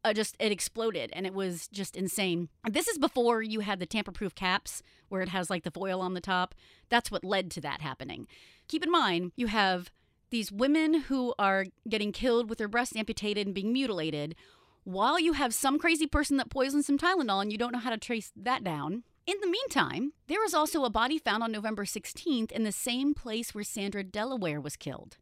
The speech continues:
She was nude, bloody clothing was next to her, she was stabbed all over her body, and a bond slip in her jacket. Her name was Susan Baker. She was also a, she was a sex worker. But the whole Ripper crew was in custody.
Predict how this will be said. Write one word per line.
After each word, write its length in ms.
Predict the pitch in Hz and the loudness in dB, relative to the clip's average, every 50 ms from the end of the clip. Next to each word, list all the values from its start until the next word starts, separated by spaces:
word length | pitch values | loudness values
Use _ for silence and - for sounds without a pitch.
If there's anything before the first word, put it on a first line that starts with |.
| _ _ | _ _
She 220 | - - - 233 | -10 -6 -6 -4
was 240 | 208 196 180 160 - | -2 -4 -4 -4 -2
nude, 420 | 208 220 247 262 277 302 349 370 403 - _ _ _ _ _ _ _ - | -2 0 0 0 0 0 0 -2 -4 -8 _ _ _ _ _ _ _ -4
bloody 240 | 233 240 262 311 285 | 0 0 0 0 2
clothing 320 | - 254 233 226 240 240 | 2 0 2 2 0 -2
was 100 | 240 226 | -2 -2
next 240 | 233 190 180 - - | -2 -2 -2 -4 -4
to 100 | 185 165 | -6 -4
her, 340 | 147 160 151 139 156 202 202 _ - | -4 -2 -4 -4 -6 -8 -12 _ -16
she 180 | - - 240 | -10 -8 -6
was 140 | 214 196 - | -4 -4 -6
stabbed 360 | - - 226 214 208 202 202 - - | -4 -2 0 0 0 0 -2 -2 0
all 220 | 180 226 262 302 | 0 0 2 0
over 200 | 320 294 311 311 | -2 -2 -2 -2
her 120 | 254 269 247 | 0 0 0
body, 680 | 214 254 262 277 269 226 170 151 147 147 156 190 202 - _ _ _ _ _ - | 4 4 4 4 2 2 0 0 0 -2 -4 -4 -6 -10 _ _ _ _ _ -4
and 180 | 226 220 226 226 | -2 0 0 0
a 40 | |
bond 280 | 202 - 311 330 330 302 | 2 4 4 4 4 4
slip 300 | - - - 202 - - | 2 -2 -6 -6 -4 -2
in 80 | 185 180 | -2 -2
her 80 | 180 | -2
jacket. 480 | 165 247 240 190 170 - - - - - - 208 - | 0 0 0 0 0 -2 -8 -14 -14 -14 -14 -10 -4
Her 120 | 240 240 | -2 0
name 160 | 220 202 208 | 0 0 0
was 160 | 202 190 180 | -2 -2 -2
Susan 380 | - - 214 196 - 196 185 165 | -4 -4 -4 -4 -2 -2 -4 -2
Baker. 360 | - 175 165 160 - 202 208 | 0 0 -2 0 -2 -4 -6
She 200 | 208 - - 214 | -6 -6 -6 -6
was 160 | 185 190 175 | -6 -4 -2
also 240 | 175 156 - - 180 | -4 -4 -4 -4 -8
a, 60 | 170 - | -8 -8
she 160 | - - - | -8 -10 -8
was 140 | 196 175 165 | -8 -6 -6
a 20 | 226 | -6
sex 300 | - - 175 - - - | -6 -6 -6 -8 -6 -8
worker. 420 | 160 151 - - 170 185 226 269 _ _ _ - | -8 -8 -6 -6 -8 -8 -8 -8 _ _ _ -14
But 640 | - 190 208 311 381 359 226 175 185 - - - - - _ - | -12 -8 -4 0 2 2 2 2 0 -2 -6 -12 -16 -16 _ -8
the 160 | 220 214 254 202 | 0 0 0 2
whole 240 | - 294 294 285 | 4 2 2 4
Ripper 260 | 262 339 392 - 359 294 | 2 0 -2 0 -2 -6
crew 300 | - - 262 254 247 240 | -4 -4 -4 -2 -2 -2
was 160 | 240 233 - | -4 -4 -2
in 100 | 214 208 | -2 -2
custody. 760 | - - - 359 381 - - - - - - - - - | -2 -2 -4 -4 -4 -4 -6 -8 -8 -8 -8 -10 -14 -18